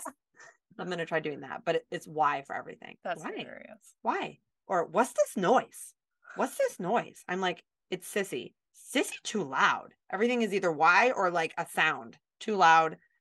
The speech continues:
Speaker 1: What is it? Where'd that come from?"
Speaker 2: <laughs> Very curious.
Speaker 1: Very curious.
Speaker 2: Wants all the answers.
Speaker 1: Yeah.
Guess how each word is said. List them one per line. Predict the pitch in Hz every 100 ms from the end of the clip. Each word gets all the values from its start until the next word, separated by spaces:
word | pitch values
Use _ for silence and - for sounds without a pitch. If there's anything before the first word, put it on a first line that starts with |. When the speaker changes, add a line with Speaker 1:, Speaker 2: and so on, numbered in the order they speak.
| _
Speaker 1:
What | - 175
is | 170 160
it? | 160 156 _ _
Where'd | - 170
that | 160 131
come | 156 151
from?" | 143 139 143 269
Speaker 2:
<laughs> | 269 - - _ _ - 294 -
Very | 254 311
curious. | - 233 196 180 135
Speaker 1:
Very | 240 320 330
curious. | 254 160 262
Speaker 2:
Wants | 294 277
all | 254
the | 226 214
answers. | 190 196 196
Speaker 1:
Yeah. | 180 123